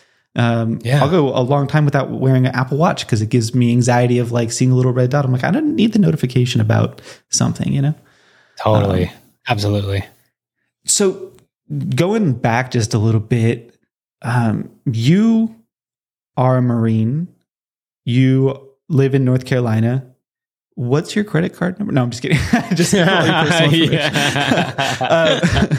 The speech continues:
Speaker 1: <laughs> do, do you mind sharing just a little bit about, like, the transition from active duty, and forgive my, like, ignorance if I butcher the terms. I'm not trying to, like,
Speaker 2: Mm-hmm.
Speaker 1: act like I know
Speaker 2: Not at all.
Speaker 1: exactly how it goes, but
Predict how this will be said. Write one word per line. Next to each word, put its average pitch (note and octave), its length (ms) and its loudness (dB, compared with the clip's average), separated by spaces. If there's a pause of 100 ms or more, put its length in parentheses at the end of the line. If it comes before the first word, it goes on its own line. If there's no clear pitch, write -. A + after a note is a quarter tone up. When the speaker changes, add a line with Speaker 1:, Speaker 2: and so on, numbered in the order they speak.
(180)
Speaker 1:
<laughs> - 260 -12
do, F#3 120 2
do D#3 440 0
you A3 80 4
mind B3 420 0 (220)
sharing F3+ 400 0
just E3 160 0
a E3 40 4
little C#3+ 240 2
bit C#3 240 0
about, B2+ 460 0
like, B2 280 -4 (200)
the B2 540 0 (200)
transition B2+ 800 2
from A#2 680 -2 (1200)
active C3+ 560 0
duty, C3 640 4
and B2+ 160 0
forgive B2+ 340 0
my, A#2+ 220 0
like, A2+ 260 0
ignorance A2+ 400 0
if G#2+ 80 0
I G#2+ 160 2 (380)
butcher A2+ 320 0
the G#2 100 2
terms. G#2 380 0
I'm A2 80 2
not A#2 140 0
trying A2+ 240 0
to, G#2 60 2
like, G2+ 280 0 (160)
Speaker 2:
Mm-hmm. G#2+ 120 -8 (320)
Speaker 1:
act A2 220 -2
like A2+ 140 0
I A2 80 2
know A2 120 4
Speaker 2:
Not A2 40 4
at - 20 4
all. G#2+ 40 2
Speaker 1:
exactly A2 580 0
how A#2+ 120 -4
it A#2 40 -2
goes, A#2 160 0
but B2 240 -4